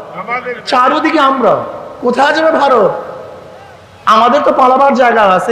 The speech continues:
কিন্তু ভারতের পালাবারও জায়গা নেই। আমরা বঙ্গোপসাগরে সাগর পাড়ি দিতে পারবো জাহাজে, কিন্তু ভারত কোথায় যাবে? ভারতের পালাবারও জায়গা নেই। ঐক্যবদ্ধ হন, নিজেকে বড় মনে করেন,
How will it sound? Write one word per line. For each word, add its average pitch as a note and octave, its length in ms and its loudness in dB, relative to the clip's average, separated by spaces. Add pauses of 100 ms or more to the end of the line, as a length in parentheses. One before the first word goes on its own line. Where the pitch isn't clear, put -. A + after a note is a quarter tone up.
কিন্তু A3 160 -2
ভারতের G#3 400 -2
পালাবারও G3 440 2
জায়গা C3+ 240 -2
নেই। A2+ 120 -10 (680)
আমরা B3 220 4 (140)
বঙ্গোপসাগরে C#4+ 600 2
সাগর B3 460 2
পাড়ি C4+ 160 2
দিতে A3+ 160 -4
পারবো F#3 300 0 (220)
জাহাজে, G3 480 0 (680)
কিন্তু A3 160 -2
ভারত A#3 320 2
কোথায় B3 280 2
যাবে? F#3 180 0 (1120)
ভারতের F3+ 480 2
পালাবারও E3 460 0
জায়গা A#2+ 200 -4
নেই। - 160 -14 (360)
ঐক্যবদ্ধ A#3+ 420 2
হন, A#3+ 220 0 (960)
নিজেকে A#3 260 4
বড় - 200 4
মনে C#4 180 2
করেন, C4 260 0